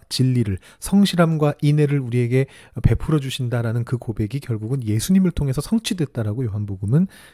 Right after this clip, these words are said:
이제 고백을 하고 있는 것이죠. 어, 우리는 어제 어려운 중에도, 견디기 힘들 때에도, 또 짊어진 짐이 너무 무거워서 쓰러질 것만 같은 그런 때에도 하나님을 의지해야 한다라는 것을 묵상했습니다.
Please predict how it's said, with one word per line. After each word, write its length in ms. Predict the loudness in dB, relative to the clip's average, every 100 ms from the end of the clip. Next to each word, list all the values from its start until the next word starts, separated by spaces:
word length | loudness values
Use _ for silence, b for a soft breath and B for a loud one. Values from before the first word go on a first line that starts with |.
| b
이제 100 | -12
고백을 340 | -6 -2 -2 -2
하고 160 | -6
있는 200 | -8 -10
것이죠. 340 | -12 -14 -18 -20 _ _ _ _ _ _ _ _ _ _ _ _ _ _ _ _ _ _ _ _
어, 180 | -12 -8
우리는 220 | -2 0 2
어제 420 | 4 6 4 0 _ _ _ _ _ _ _
어려운 400 | 2 4 6 4
중에도, 560 | 0 0 4 4 2 -8 _ _
견디기 380 | -4 0 2 2
힘들 240 | 2 2
때에도, 520 | 2 2 0 -2 -4 -10 _ _
또 240 | -12 -12 -12 0
짊어진 480 | 4 8 6 4
짐이 220 | 2 2 4
너무 160 | 4
무거워서 480 | 4 0 0 0 -2
쓰러질 380 | -2 0 0 -2
것만 280 | -2 0 2
같은 360 | 0 0 -2
그런 260 | 2 2 2
때에도 420 | 0 0 0 -2 b b b b
하나님을 520 | 2 6 6 6 4 4
의지해야 520 | 2 4 4 4 4
한다라는 400 | 2 0 0 0
것을 260 | -2 -4 -4
묵상했습니다. 800 | -2 2 2 2 -2 -10 -12